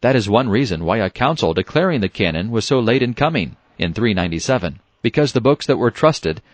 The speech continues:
and the ones that had been handed down were already widely known.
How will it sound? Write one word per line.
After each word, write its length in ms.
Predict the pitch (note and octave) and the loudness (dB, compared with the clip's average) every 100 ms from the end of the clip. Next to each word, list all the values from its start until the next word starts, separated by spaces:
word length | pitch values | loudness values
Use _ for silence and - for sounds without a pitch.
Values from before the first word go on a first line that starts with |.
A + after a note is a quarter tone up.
| _ - | _ -2
and 140 | B2+ | 2
the 60 | A#2 | 4
ones 220 | C3+ B2+ | 4 2
that 100 | A#2+ | 0
had 160 | A2 G#2+ | 0 0
been 120 | G2 | 0
handed 380 | A#2+ C3+ G2 F2+ | 0 -2 -2 0
down 400 | B2+ A#2 D2+ E2+ | 2 0 -2 -2
were 160 | G#2+ - | -2 2
already 540 | C3+ B2 A2+ D#2 C#2+ _ | 2 4 2 0 -6 _
widely 400 | E2+ E2+ E2+ A2 | 0 0 -2 -2
known. 380 | F2+ D2 D2+ | -2 -4 -8